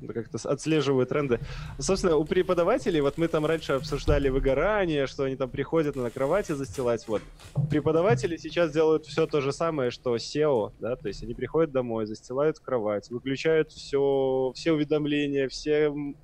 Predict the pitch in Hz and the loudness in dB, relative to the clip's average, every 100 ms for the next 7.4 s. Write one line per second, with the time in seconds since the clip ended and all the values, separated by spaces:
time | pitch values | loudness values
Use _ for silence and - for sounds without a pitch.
0 | - 151 151 151 147 143 139 131 127 110 | -4 0 2 2 0 2 2 2 -2 -4
1 | - 139 151 165 165 - 160 165 - 156 | -4 -4 0 0 0 0 2 2 0 -2
2 | 151 - 147 143 131 127 131 156 147 139 | -2 0 2 2 2 0 0 -4 -2 -2
3 | 131 - 123 120 131 143 - 127 120 113 | -2 -4 -2 0 -2 -6 -6 -4 -2 -4
4 | 107 139 143 135 139 139 143 160 151 139 | -4 -4 -4 -2 2 2 2 0 0 0
5 | 135 120 - - - 135 127 151 156 - | 2 2 0 -16 -16 -10 -4 0 0 -2
6 | 139 127 95 - 92 - - - - - | -8 -6 -8 -6 -6 -8 -18 -20 -20 -20
7 | - 104 65 - | -8 -6 -6 -10